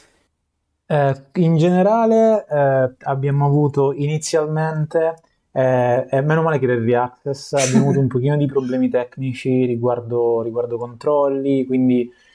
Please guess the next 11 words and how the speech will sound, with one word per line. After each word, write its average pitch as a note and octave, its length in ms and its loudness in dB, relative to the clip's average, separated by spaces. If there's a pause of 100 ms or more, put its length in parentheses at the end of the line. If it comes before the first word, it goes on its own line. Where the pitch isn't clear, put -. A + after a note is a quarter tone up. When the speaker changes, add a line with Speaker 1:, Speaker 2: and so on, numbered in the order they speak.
(140)
Speaker 1:
eh, A2 80 -4
Speaker 2:
Mhm. A#2+ 400 2 (320)
Speaker 1:
è, C3 180 -2
è D3 60 -4
stato D#3 440 -4
utilissimo. D3 800 -2
Considera C#3 680 -2
che B2 180 -2
nella B2 240 -2
prima B2 360 0
settimana, C3 1000 -2